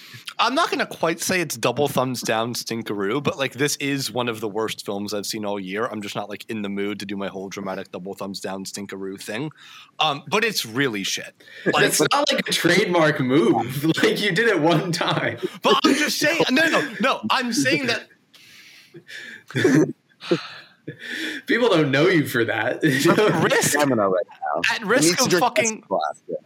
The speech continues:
Speaker 3: now.
Speaker 1: <laughs> drink. Yeah, I need stamina, dude. At risk of pop. Uh, so for those who weren't here,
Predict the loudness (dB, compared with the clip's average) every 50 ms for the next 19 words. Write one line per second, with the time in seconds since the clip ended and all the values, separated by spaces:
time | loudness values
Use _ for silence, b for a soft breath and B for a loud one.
0 | -10 -10 -10 -10 -12 _ _ _ _ _ _ -8 -8 -8 -6 -8 -12 -12 -12 -14
1 | -6 -2 -2 -2 0 -2 -4 -4 -4 -4 -4 -2 -2 -2 0 0 0 -2 -2 -2
2 | -2 -2 -4 -4 -4 -2 -2 -2 -2 -4 -6 -6 B -10 B -6 B -2 -2 0
3 | 0 -2 -2 -4 -6 -8 -8 -6 -2 0 2 2 2 0 0 0 2 0 0 0
4 | 0 -2 -2 -2 -2 -4 -4 -4 -2 -2 -2 -2 -2 0 0 0 0